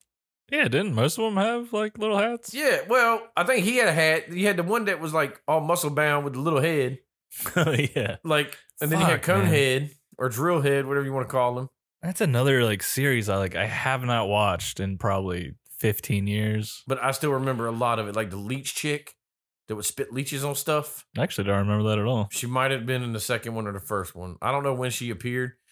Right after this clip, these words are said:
Speaker 2: Kinda like Six Shooter. He didn't show up in the first one, I don't think.
Speaker 1: No, I don't think he did, no.
Speaker 2: He, like,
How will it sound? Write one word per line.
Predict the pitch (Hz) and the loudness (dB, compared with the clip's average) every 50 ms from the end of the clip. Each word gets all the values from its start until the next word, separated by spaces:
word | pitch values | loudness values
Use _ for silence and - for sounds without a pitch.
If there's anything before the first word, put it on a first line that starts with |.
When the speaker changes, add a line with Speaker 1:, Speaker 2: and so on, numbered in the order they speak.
| _ _ _ - | _ _ _ -4
Speaker 2:
Kinda | - 160 170 | -2 0 0
like | 170 165 147 | 0 0 -2
Six | - - 196 196 196 - | -2 0 -2 -2 -2 -4
Shooter. | - 143 127 107 90 82 | -4 -4 -4 -4 -6 -8
He | 82 117 143 | -8 -6 -4
didn't | 180 220 214 | -2 -2 0
show | - 202 180 | 0 0 0
up | 151 143 | 0 -2
in | 139 | -4
the | 110 | -6
first | - - 160 196 190 - | -4 -2 -2 -2 -2 -2
one, | 131 120 | -4 -4
I | 110 101 | -2 -2
don't | 95 95 95 | -4 -4 -4
think. | 113 107 104 107 - _ _ _ - - _ _ _ _ _ _ _ - | -4 -4 -4 -6 -10 _ _ _ -20 -20 _ _ _ _ _ _ _ -4
Speaker 1:
No, | 120 123 117 107 | 0 2 2 4
I | 107 | 2
don't | 131 135 | 2 2
think | 123 110 | 0 0
he | 101 | -2
did, | 92 104 107 98 95 95 95 | 0 0 0 0 0 0 -2
no. | 98 101 | -2 -2
Speaker 2:
He, | |
like, | - 127 - - | 0 -2 -2 -4